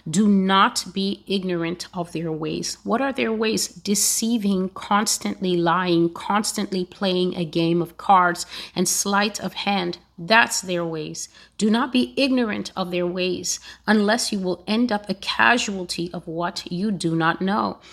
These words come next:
Instead, stay vigilant and keep your eyes on the Lord. And so when you have a person malfunctioning and deteriorating on camera, what it does is, is deliberately lowers confidence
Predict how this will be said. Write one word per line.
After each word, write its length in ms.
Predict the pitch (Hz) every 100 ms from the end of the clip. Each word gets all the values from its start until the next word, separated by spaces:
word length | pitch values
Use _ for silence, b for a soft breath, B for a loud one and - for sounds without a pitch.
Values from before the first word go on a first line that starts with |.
| B B B
Instead, 720 | 202 208 - 262 262 208 208 B B
stay 540 | - - - 214 233
vigilant 520 | 208 220 196 180 180 -
and 200 | 180 175
keep 220 | 190 175
your 200 | 170 -
eyes 460 | 170 185 185 - - _ _ _
on 160 | 185 196
the 100 | 180
Lord. 400 | 175 180 175 175 _ _ B B -
And 100 | 208
so 100 | 254
when 180 | 254
you 80 | 247
have 220 | 254 311
a 60 | 302
person 360 | - 262 254 220
malfunctioning 720 | 196 202 214 226 202 185 - _
and 220 | 202 190
deteriorating 800 | 180 - 214 202 190 190 175 170 -
on 280 | 175 170
camera, 380 | 175 185 175 165
what 180 | 165 233
it 140 | 269
does 280 | 196 190 196
is, 220 | 175 170 170
is 300 | 175 180 - _ _ -
deliberately 1000 | 214 214 196 208 359 - 392 359 311 311
lowers 560 | 247 214 226 240 233 -
confidence 760 | - 117 120 110 175 - -